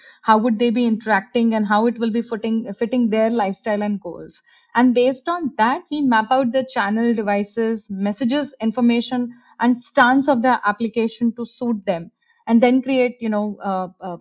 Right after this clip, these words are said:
experiences for, uh, this particular, you know, uh, thing that we are going to design for them. So this is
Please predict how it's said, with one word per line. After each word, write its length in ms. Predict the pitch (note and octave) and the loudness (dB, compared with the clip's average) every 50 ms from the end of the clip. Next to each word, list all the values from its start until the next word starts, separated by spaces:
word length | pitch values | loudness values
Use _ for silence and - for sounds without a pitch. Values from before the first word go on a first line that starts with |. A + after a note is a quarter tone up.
| _ _ | _ _
experiences 640 | - A3 - - - B3+ A#3 A3 A3 G3+ A#3 G#3 A3 | -10 -8 -6 -2 0 2 2 2 2 0 -2 -4 -4
for, 380 | - A3+ G3+ G3 F#3+ F3 F3 - _ | -2 0 2 2 0 -2 -6 -8 _
uh, 320 | F3+ F#3 F3+ F3+ F3 E3+ F#3+ _ _ | -4 -4 -4 -4 -6 -8 -12 _ _
this 180 | F3+ F#3 G3+ G3+ | -6 -6 -6 -4
particular, 560 | - G#3+ G3 - G3 - G#3 F#3+ F#3 F#3 F3 F#3 | -2 -4 -2 -2 -4 -8 -4 -2 -2 -2 -4 -8
you 60 | F3+ F3 | -10 -10
know, 160 | E3+ D#3+ E3 _ _ _ _ | -10 -12 -14 _ _ _ _
uh, 120 | - - - _ | -16 -16 -6 _
thing 160 | A#3 A3 G#3 | 0 0 2
that 160 | F#3+ G3 G3 | 2 0 0
we 80 | G#3 G3+ | 0 -2
are 100 | F#3 F3+ | -2 -2
going 220 | F3 F#3+ F#3+ F#3+ | -2 -4 -4 -4
to 80 | F3+ G3 | -4 -2
design 340 | F#3 G3 F#3+ A3 A#3+ C#4 C#4 | -2 0 2 2 2 2 2
for 80 | C#4 | 0
them. 260 | A#3+ G3 F#3 E3 - - _ _ - - - _ _ _ | -2 -2 -4 -6 -8 -14 _ _ -20 -20 -20 _ _ _
So 120 | - - | -2 0
this 160 | A#3 B3 B3+ B3+ | 2 2 2 2
is 340 | D#4 D4+ C#4 B3 - - | 2 0 0 -2 -6 -8